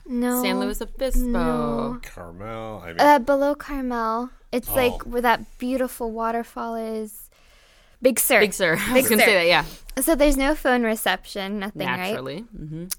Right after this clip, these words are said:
Speaker 1: And so we pulled to the side of, I guess there you can pull to the side of the road and you're allowed to camp there.
Speaker 2: Okay.
Speaker 1: So we did that and we slept. Everything was fine. The next morning, um, we're ready to head back home.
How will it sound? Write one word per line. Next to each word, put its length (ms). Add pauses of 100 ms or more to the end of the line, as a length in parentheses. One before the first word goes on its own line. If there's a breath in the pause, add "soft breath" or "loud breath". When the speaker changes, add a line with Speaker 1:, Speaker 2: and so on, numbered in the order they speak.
Speaker 1:
And 600 (140)
so 200
we 120
pulled 340
to 80
the 80
side 260
of, 140
I 140
guess 240
there 180
you 80
can 180
pull 200
to 100
the 80
side 180
of 100
the 80
road 200
and 160
you're 220
allowed 300
to 80
camp 340
there. 180 (300)
Speaker 2:
Okay. 220 (280)
Speaker 1:
So 240
we 140
did 260
that 380
and 160
we 80
slept. 340
Everything 340
was 200
fine. 420 (500 soft breath)
The 260
next 380
morning, 680 (280)
um, 580 (160)
we're 200
ready 200
to 160
head 220
back 220
home. 460